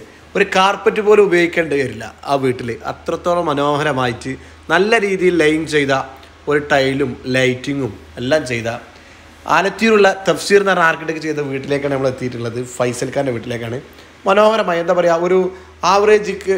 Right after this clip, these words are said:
അപ്പുറം നിൽക്കുന്ന ഒരാളുകൾക്ക് ചെയ്യണമെന്ന് താല്പര്യപ്പെടുന്ന ഒരു വീട് ഇത്രയും മനോഹരമായിട്ട് ചെയ്യാൻ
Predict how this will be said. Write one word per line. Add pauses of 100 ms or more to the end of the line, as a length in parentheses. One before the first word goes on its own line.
(160)
അപ്പുറം
നിൽക്കുന്ന
ഒരാളുകൾക്ക് (200)
ചെയ്യണമെന്ന് (100)
താല്പര്യപ്പെടുന്ന
ഒരു
വീട് (380)
ഇത്രയും
മനോഹരമായിട്ട്
ചെയ്യാൻ